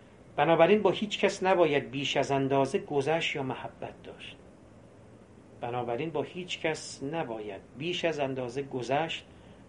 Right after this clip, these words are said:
یا محبت داشت. همانطور که دوستانمان را نه به علت رد کردن تقاضای قرضی که از ما خواستند،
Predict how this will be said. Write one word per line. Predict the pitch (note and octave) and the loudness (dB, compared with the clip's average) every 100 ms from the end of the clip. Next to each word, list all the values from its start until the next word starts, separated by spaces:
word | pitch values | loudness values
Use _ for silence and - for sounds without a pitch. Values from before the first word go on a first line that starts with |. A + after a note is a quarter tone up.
| - | -4
یا | B2+ | -2
محبت | B2+ A#2 A#2 - A#2 - | -2 -4 -8 -8 -8 -8
داشت. | F2+ D#2+ - - - - - - - | -14 -14 -16 -18 -20 -20 -20 -18 4
همانطور | F#3+ A#3 A3 F3+ | 10 10 10 8
که | D#3 C#3+ | 6 2
دوستانمان | C#3 C#3 - E3 F#3+ G3+ D#3+ C3 | -2 -6 4 6 8 6 4 2
را | A#2+ | 0
نه | A#2+ D3+ G#3 | 2 4 8
به | A3+ | 10
علت | G3+ G3 F3+ E3 | 8 8 6 6
رد | E3 C#3+ D#3 D#3 | 2 6 6 4
کردن | - D3+ C#3 D3 C#3 | 4 4 4 2 0
تقاضای | - C3+ C#3 B2+ C#3 C3+ | 0 2 4 4 4 4
قرضی | C3+ C#3 A#2+ B2+ | 4 4 2 -4
که | A#2+ - | -4 -6
از | B2+ | -6
ما | B2 A#2 | -6 -8
خواستند، | - A#2+ - - A#2+ A2 - - | -6 -8 -8 -12 -12 -12 -14 -18